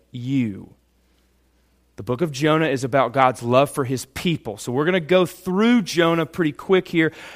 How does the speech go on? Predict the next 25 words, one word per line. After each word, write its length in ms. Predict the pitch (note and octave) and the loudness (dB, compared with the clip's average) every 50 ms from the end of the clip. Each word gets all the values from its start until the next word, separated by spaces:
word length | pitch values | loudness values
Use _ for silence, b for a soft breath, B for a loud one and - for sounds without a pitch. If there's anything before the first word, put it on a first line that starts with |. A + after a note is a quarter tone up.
| B B | B B
and 100 | - C#3+ | 4 6
I 60 | D#3 | 6
want 320 | D#3 D3 D#3 F#3 A#3 A#3 - | 6 6 4 4 2 2 2
you 60 | D4+ | 2
to 80 | C#4+ F3 | 0 0
keep 380 | - - - - A#3 A#3 - | 0 -2 0 0 0 4 6
that 180 | - A#3+ A#3 A#3 | 8 8 8 8
in 240 | G3+ E3 D3 C#3+ C#3+ | 6 2 0 0 4
mind. 520 | C#3+ C#3+ D3+ D3 C#3+ B2+ A2 G2 - - b b b b b b b b _ - | 6 6 8 8 6 4 2 -2 -8 -16 b b b b b b b b _ 2
Don't 300 | D#3+ D#3+ G3 A#3+ A#3 - | 6 6 6 6 4 2
focus 500 | - - - B3+ B3+ C4 B3+ - G3+ - | -6 0 6 6 6 6 6 2 0 0
so 360 | - - - - G#3+ A3 A3+ | -2 0 4 6 6 6 6
much 260 | A3+ A3+ G#3+ - - | 4 4 2 2 2
on 200 | G#3+ F#3 F3 C#3+ | 0 0 0 -2
Jonah 420 | A#2+ A2+ C#3+ E3 F3 F#3+ F3+ E3+ | -2 0 2 4 4 4 4 2
here. 280 | D3+ C3 D3+ A#2+ G#2+ G2+ - | 0 0 -2 -2 -2 -4 -8
Read 320 | A#2 A#2+ C#3+ F#3 A3 A#3 | -8 -2 0 2 2 2
it 100 | A#3+ - | 2 2
from 200 | - A#3 A3 G3+ | 2 2 4 4
the 100 | F#3+ F3+ | 4 4
lens 460 | D#3 D3 D#3 E3 F3 F#3 F#3 F3+ - | 4 4 4 4 4 4 2 0 -2
of 440 | - - D#3 D#3 D3+ D3 C3+ A#2+ - b b b b b b b b b b b _ _ _ _ A#2+ A#2 - - | 2 6 8 10 10 10 8 6 0 b b b b b b b b b b b _ _ _ _ -20 -20 -4 0
God 440 | D3 D3 D#3 E3+ F#3 G3 G3+ G3+ | 4 8 10 10 12 12 12 10
is 160 | F#3+ E3+ D3+ B2+ | 8 6 2 -2
going 380 | - D#3+ D3+ D#3 D3 C#3 - | -2 -2 0 0 0 0 0